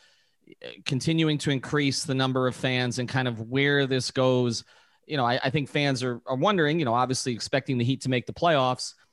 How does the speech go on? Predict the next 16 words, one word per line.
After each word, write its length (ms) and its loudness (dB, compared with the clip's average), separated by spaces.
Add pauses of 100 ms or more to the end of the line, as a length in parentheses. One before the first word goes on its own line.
sort 180 0
of 80 -2
what 300 0
that 240 0
might 300 0
look 280 0
like 300 0
by 240 2
then. 380 -2
What, 360 -4
what 240 0
do 120 0
you 120 4
know, 300 4
and 160 2
what 140 0